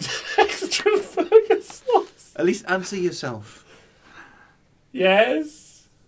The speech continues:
Speaker 1: Burger sauce? What have you put in this, you witch?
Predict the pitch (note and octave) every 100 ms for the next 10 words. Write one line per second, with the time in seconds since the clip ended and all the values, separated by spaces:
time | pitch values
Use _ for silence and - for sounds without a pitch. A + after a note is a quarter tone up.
0 | _ - B3+ C4 D4+ D#4+ D#4 E4 D#4 F4
1 | E4+ F#4+ F4 - - - _ _ _ _
2 | _ _ _ _ _ _ _ _ _ _
3 | - G#3 F3+ D3 B2+ D#3 D3+ - C3 B2+
4 | - G#2+ G2+ D3 - - -